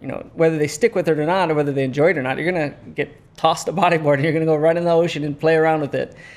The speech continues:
And for some of us, it just sticks, and you have a, you know, you tend to just gravitate towards bigger, you know, getting outside the surf line and getting into real waves instead of the shore break. And just, uh, that's kind of the, the normal evolution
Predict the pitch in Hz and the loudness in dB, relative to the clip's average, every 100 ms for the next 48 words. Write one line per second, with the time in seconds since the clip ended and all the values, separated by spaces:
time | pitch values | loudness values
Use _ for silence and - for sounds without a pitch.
0 | - - 135 131 135 143 147 143 143 139 | -10 -2 0 0 -2 0 2 2 2 2
1 | 135 139 135 - 226 254 - 143 139 143 | -2 -2 -2 0 0 0 -4 -2 0 0
2 | 135 131 - - 139 131 131 131 143 139 | -2 -6 -18 -14 -6 -2 -2 -2 -2 -2
3 | 131 131 135 135 135 139 135 139 127 135 | -4 0 0 2 0 -2 0 -2 -2 -2
4 | 135 139 135 135 139 - - 139 123 127 | 0 0 0 -2 -8 -18 -12 -6 -4 -6
5 | 127 - 143 139 123 - 135 131 127 139 | -8 -6 -2 0 -2 0 0 0 -4 -4
6 | 135 139 135 135 131 120 135 135 135 131 | -4 -2 -2 -2 -2 -4 -2 -4 -6 -8
7 | - - 131 139 143 135 131 135 127 127 | -12 -12 -6 0 2 2 2 0 -4 -6
8 | 135 139 - 131 127 131 135 - - - | -4 -4 -2 -2 -2 -2 -4 -10 -20 -20
9 | _ 123 123 127 - - - _ _ - | _ -8 -4 -6 -8 -20 -20 _ _ -6
10 | 123 127 135 - - 139 135 131 127 - | -2 0 -2 -4 -4 -4 -2 -2 -4 -6
11 | 143 139 147 151 147 139 147 170 139 139 | -2 2 2 4 2 2 0 0 0 -2
12 | 156 | -4